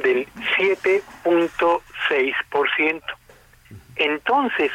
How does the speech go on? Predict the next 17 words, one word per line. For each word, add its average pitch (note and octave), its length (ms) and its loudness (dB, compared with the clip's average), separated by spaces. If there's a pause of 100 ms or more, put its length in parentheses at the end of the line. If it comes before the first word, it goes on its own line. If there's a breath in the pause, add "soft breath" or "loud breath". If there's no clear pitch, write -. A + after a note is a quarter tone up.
hace - 280 -2
doce F#3 300 0
meses, A#3 400 -2 (680)
teníamos F#3 480 0
la D#3 120 0
inflación C#3+ 560 0
más D3 260 0
elevada D#3+ 460 2
de D3 100 2
los D3+ 140 0 (180)
últimos C3 600 -2
veinte A#2 420 0
años, F#2 320 -2 (200)
hace F#3+ 440 -2 (120)
doce C3+ 320 -2
meses. G2+ 340 -6 (640 loud breath)
Ahora, D3 480 0